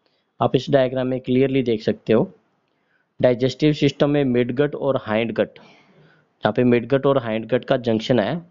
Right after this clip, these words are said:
वहाँ पे हमें numbers of paired tubules दिख रही हैं, ये पर्पल कलर में जो दिख रही हैं। These tubules are Malpighian tubules,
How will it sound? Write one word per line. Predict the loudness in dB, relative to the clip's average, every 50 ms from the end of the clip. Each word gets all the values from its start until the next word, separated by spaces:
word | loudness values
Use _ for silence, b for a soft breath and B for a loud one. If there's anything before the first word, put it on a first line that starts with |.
| -8
वहाँ | -6 -4 -2
पे | 2 2
हमें | 2 4 2
numbers | 2 2 2 2 2 2 2 2 0 -2 -4 -4
of | -6 -6 -6 -12 _ _ _ _ _ _ _ _ _ _ _ _ 0 2
paired | 4 4 4 2 0 -2 -4
tubules | 0 2 4 4 4 4 2
दिख | 0 -2 0 2 2
रही | 4 4
हैं, | 4 2 2 0 -4 -10 _ -6 -4
ये | -4 -2
पर्पल | 0 -2 -2 0 0 0 2
कलर | 2 2 2 2 2
में | 2 0 0
जो | 0
दिख | -2 -2 0 2
रही | 2 2 2
हैं। | 2 -2 -6 -10 _ _ _ _ _ _ _ _ _ _ _ _ _ _ _ _ -2
These | 0 2 2 4 2 2 0 -2 -2 -2
tubules | 0 2 4 4 4 4 4 2 0 -4 -6 -2 0
are | 0 2 0 0
Malpighian | 0 0 2 2 2 2 0 2 2 2 2 2 0 0 0 0 -2 -4 -6
tubules, | -4 0 2 2 4 4 2